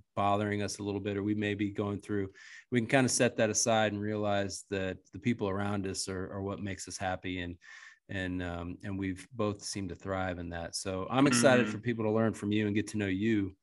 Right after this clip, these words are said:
Speaker 1: uh, just as much.
Speaker 2: Right. Yeah,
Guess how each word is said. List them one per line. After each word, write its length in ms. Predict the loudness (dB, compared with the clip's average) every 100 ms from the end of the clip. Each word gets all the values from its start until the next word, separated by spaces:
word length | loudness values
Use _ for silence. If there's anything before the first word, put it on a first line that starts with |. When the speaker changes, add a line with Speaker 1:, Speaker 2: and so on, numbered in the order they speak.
| _ _ _ _ -10
Speaker 1:
uh, 300 | -6 -6 -6
just 340 | -6 -8 -8
as 100 | -6
much. 480 | -6 -6 -8 -14 -16 -20 -20 _ _ _ -20 -14
Speaker 2:
Right. 360 | -4 -2 -2 -4 -10
Yeah, 320 | 2 4 4